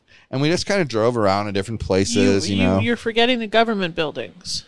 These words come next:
Speaker 1: Didn't get there yet. We drove around to different places, and then we stopped. Um, finally, we're like,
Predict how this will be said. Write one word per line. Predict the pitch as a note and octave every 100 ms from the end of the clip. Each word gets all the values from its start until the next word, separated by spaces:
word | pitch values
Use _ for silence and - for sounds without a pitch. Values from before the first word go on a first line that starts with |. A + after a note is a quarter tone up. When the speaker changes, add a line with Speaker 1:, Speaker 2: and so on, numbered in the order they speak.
| _ _ _ _ _ _ -
Speaker 1:
Didn't | C3 A#2+
get | F#3
there | - F2
yet. | F2+ D#2+ - _ _ - -
We | A#2+
drove | D3+ E3+
around | C#3+ C#3+
to | C3
different | C3+ C3+ B2
places, | B2 A#2 - A#2+ A#2 - - - _ -
and | A#2 B2
then | D3 D#3 D#3 D#3+ _ _ _ _
we | A#2+ B2+
stopped. | - - D#3 C#3 C3+ - - - - - - - - - - - _ -
Um, | A#2+ A2 F#2+ F2 D#2+ C#2+ - _ _ - -
finally, | - C#3+ C#3+ C#3+ C#3
we're | B2+
like, | A2+